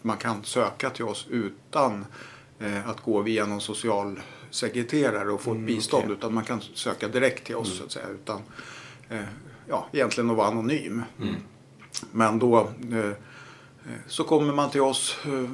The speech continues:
Speaker 1: får ett infosamtal om vad vi kan erbjuda, och man får berätta lite om sitt eget problem och vad man upplever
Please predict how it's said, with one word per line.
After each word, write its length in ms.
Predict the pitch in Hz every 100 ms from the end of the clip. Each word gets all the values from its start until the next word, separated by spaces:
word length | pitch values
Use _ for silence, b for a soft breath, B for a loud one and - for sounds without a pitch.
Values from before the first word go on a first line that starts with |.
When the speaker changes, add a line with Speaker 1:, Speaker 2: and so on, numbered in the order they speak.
| -
Speaker 1:
får 280 | - 135
ett 340 | 127 - - -
infosamtal 800 | 139 127 123 123 127 - 120 123
om 140 | 123
vad 140 | 120 120
vi 100 | 120
kan 220 | 120 120
erbjuda, 500 | 117 110 113 113 117
och 120 | 113
man 120 | 117
får 100 | 113
berätta 320 | 120 113 113 113
lite 440 | 110 117 113 110 107 127 120 120 - -
om 220 | 135 113 113 - -
sitt 300 | - 123 120
eget 360 | 117 101 107
problem 440 | - 110 110 101 104
och 160 | 101 101
vad 160 | 110 107
man 140 | 107
upplever 440 | 113 - 107 101